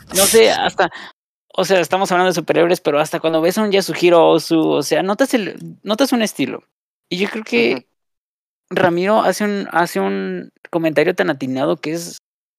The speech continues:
Speaker 1: que, que sus películas son sinceras. Y creo que para mí, las de los siguientes dos Spider-Mans, para m-, al menos para mí no son sinceras. Es, que sean disfrutables es otra cosa,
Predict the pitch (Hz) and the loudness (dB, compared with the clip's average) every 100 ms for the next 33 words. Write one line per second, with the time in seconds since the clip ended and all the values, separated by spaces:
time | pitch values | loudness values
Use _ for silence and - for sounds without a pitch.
0 | _ - - - 170 156 139 165 190 180 | _ -12 -10 -4 -2 -2 -2 -2 0 0
1 | 165 156 165 135 139 131 - - _ _ | 0 0 0 4 4 2 -8 -20 _ _
2 | _ _ _ _ _ _ _ _ - 185 | _ _ _ _ _ _ _ _ -6 -6
3 | 170 - 180 202 240 226 - 165 147 185 | -4 -2 -2 -2 -4 0 2 2 0 -4
4 | - 160 165 160 156 156 151 147 151 170 | -4 0 2 2 0 0 -2 -4 -4 -4
5 | 175 185 175 - 147 170 170 160 165 - | -6 -6 -6 -6 0 0 0 -2 -6 -14
6 | _ _ - 151 143 139 - 156 170 190 | _ _ -2 0 0 -4 -2 0 0 -2
7 | - 160 143 156 156 147 143 147 139 135 | 0 2 2 0 -2 -4 -4 -6 0 0
8 | 113 110 - - - - _ _ - 156 | 0 -8 -16 -12 -12 -12 _ _ -8 -2
9 | 180 220 - 165 156 160 - 156 147 135 | 0 -2 -2 0 2 0 -4 -4 -4 -4
10 | 131 131 110 - | -6 -6 -8 -12